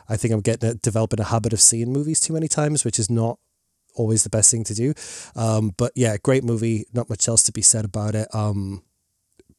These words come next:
I feel like pretty unique in, in terms of, like, what we're going to see this year. I don't think we're gonna see anything else close to The Northman. I think it's gonna be kinda like, uh, stick out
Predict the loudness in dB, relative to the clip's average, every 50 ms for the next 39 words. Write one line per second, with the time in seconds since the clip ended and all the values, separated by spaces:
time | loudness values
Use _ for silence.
0 | -18 -18 -18 _ _ -4 0 0 0 4 4 2 4 4 2 2 0 -2 -10 _
1 | _ _ _ _ _ _ _ _ _ _ _ _ _ _ -2 -2 0 0 2 0
2 | 0 0 0 -2 -2 -4 -12 -12 -4 -2 -2 -2 -2 -4 -4 -4 0 0 2 4
3 | 4 4 2 2 2 2 0 0 2 2 0 2 2 0 0 2 0 2 2 2
4 | 2 2 2 2 2 0 2 2 2 2 2 0 -2 -6 -8 -20 -20 -20 -20 -12
5 | -2 0 2 2 4 2 0 0 0 0 0 4 4 4 4 4 4 0 0 -2
6 | -2 -2 -2 0 0 0 2 2 2 2 0 _ _ _ _ _ -20 -20 -16 -12
7 | -4 -2 0 2 2 2 2 2 0 0 0 0 -2 -4 -4 -4 -4 -4 -4 -4
8 | -8 -14 -20 _ _ -10 -6 -2 0 0 0 2 0 -2 -2 -4 -6 -6 -4 -4
9 | -2 -2 -2 -4 -6 -8 -8 -8 -6 0 4 4 4 4 2 -4 -4 -6 -6